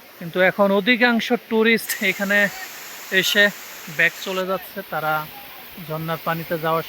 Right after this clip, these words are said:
সাহস করছে না। আর সাহস না করার একটাই কারণ, জায়গাটা খুবই পিচ্ছিল, তাই কেউ ভয়ে ওই এলাকায় যেতে পারছে না বা যাওয়ার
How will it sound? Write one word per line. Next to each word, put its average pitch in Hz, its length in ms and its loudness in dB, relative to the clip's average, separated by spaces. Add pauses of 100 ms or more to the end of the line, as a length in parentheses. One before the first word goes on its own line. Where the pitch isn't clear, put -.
সাহস 165 240 -4 (160)
করছে 190 340 2 (100)
না। 170 60 2 (600)
আর 170 80 -8 (100)
সাহস 175 280 6 (140)
না 180 60 6 (100)
করার 185 280 4
একটাই 190 380 2
কারণ, 196 220 2 (760)
জায়গাটা 170 440 4
খুবই 175 240 -6 (100)
পিচ্ছিল, 190 420 -2 (200)
তাই 151 200 0 (280)
কেউ 175 140 2 (140)
ভয়ে 165 240 4
ওই 165 160 4
এলাকায় 160 320 0
যেতে 160 240 -4
পারছে 160 380 -6
না 175 80 0 (340)
বা 147 120 -6 (520)
যাওয়ার 151 320 4